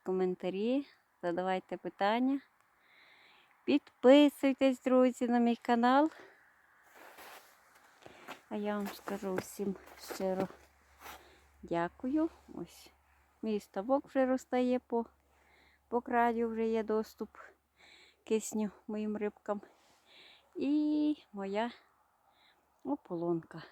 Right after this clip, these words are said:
не замерша. Ось так, ось така у нас погода.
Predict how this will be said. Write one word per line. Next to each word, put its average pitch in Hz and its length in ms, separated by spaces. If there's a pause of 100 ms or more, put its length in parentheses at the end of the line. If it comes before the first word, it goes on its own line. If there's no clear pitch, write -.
(240)
не 196 140
замерша. 165 680 (1800)
Ось - 160
так, - 380 (240)
ось - 80
така 180 260
у - 20
нас 175 220
погода. 262 540